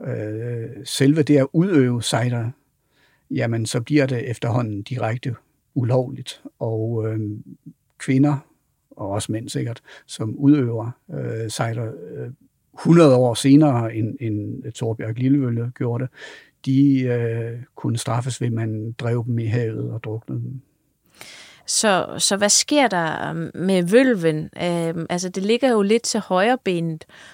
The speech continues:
Speaker 2: og der har jeg set mange steder, at man ligesom sammenligner vølven med middelalderens heks.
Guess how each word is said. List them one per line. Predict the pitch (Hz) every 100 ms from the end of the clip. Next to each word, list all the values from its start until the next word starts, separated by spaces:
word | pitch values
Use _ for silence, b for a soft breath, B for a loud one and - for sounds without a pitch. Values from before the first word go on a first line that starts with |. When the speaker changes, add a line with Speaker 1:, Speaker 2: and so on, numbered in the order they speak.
| B
Speaker 2:
og | -
der |
har | 185
jeg | 160
set | - 185 -
mange | 170 208
steder, | - 202 196
at |
man | 165 156
ligesom | 185 - 175 165
sammenligner | - 175 190 214 185 156
vølven | 165 196 175 170 165
med | 160 160 156 b b b
middelalderens | 196 226 208 165 156 151 151 151 - _
heks. | - 240 - - -